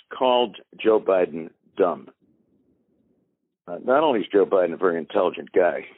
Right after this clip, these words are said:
<laughs> but he knows a great deal more about things than Donald Trump. So you,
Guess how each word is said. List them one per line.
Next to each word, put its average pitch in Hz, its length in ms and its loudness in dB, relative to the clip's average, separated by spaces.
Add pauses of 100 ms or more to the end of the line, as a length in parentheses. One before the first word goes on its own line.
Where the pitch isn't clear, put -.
(120)
<laughs> - 840 -18
but 123 100 2
he 127 80 0 (280)
knows 147 140 0 (120)
a - 40 -20
great - 280 0
deal 110 200 0
more 95 240 2
about 90 240 0 (100)
things 110 220 -2 (420)
than 87 160 -2
Donald 90 400 2
Trump. 87 240 -2 (540)
So 113 60 0
you, 110 120 4